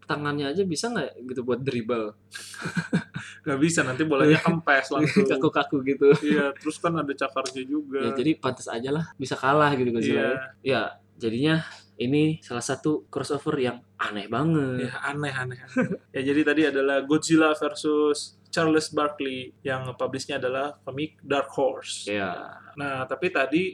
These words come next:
Speaker 2: adalah yang terakhir nih listnya.
Speaker 1: Hmm,
Speaker 2: Karena
Speaker 1: sayang
Speaker 2: yang ki-,
Speaker 1: sekali udah,
Speaker 2: iya.
Speaker 1: udah beres ya.
Speaker 2: Karena yang kita anggap paling aneh itu yang enam ini ya.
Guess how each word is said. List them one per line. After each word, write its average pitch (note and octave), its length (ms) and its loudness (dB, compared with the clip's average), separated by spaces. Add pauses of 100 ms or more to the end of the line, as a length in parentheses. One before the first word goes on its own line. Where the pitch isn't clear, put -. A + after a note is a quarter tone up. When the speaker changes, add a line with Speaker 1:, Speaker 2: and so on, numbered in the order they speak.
(260)
Speaker 2:
adalah C#3 360 -2
yang E3+ 420 0
terakhir F#3+ 460 0
nih G3 180 -4
listnya. E3+ 680 -2
Speaker 1:
Hmm, E3 680 -2
Speaker 2:
Karena D3+ 180 -2
Speaker 1:
sayang D#3+ 140 2
Speaker 2:
yang C3 80 0
ki-, D#3+ 80 -6
Speaker 1:
sekali A#2+ 460 -2
udah, A2+ 120 -4
Speaker 2:
iya. D#3+ 240 4 (140)
Speaker 1:
udah D3 80 -2
beres B2 320 -2
ya. F3 140 0 (260)
Speaker 2:
Karena D#3+ 240 2
yang E3+ 140 2
kita D#3+ 200 -4
anggap D3 300 -2 (280)
paling D3 280 2
aneh C#3 240 -2
itu F3 160 2
yang F#3+ 160 2
enam C#3+ 240 0
ini E3+ 320 2
ya. F3 100 0